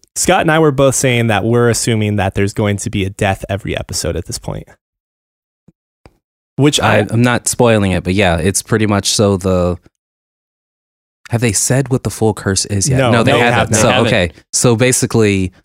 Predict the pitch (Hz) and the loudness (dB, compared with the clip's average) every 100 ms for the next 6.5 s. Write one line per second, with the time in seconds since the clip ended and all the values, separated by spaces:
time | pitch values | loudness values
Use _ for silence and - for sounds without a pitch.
0 | _ 95 117 120 113 85 95 113 131 123 | _ -2 2 4 2 0 0 2 2 2
1 | 117 107 101 - 95 85 82 - 82 85 | 2 0 0 0 -2 0 -2 -2 -4 -4
2 | 73 - - 53 - 147 196 196 - 214 | -6 -6 -6 -6 -4 0 2 2 2 2
3 | 190 170 151 151 160 151 160 170 160 156 | 2 2 0 0 0 0 0 0 -2 -2
4 | 156 147 151 151 147 139 180 143 98 - | -2 0 0 0 -2 -2 -2 -2 -4 -6
5 | - 98 - 117 104 101 135 120 98 - | -6 -6 -4 -8 -10 -2 0 0 -4 -4
6 | 123 127 120 95 92 | -2 0 -2 -4 -12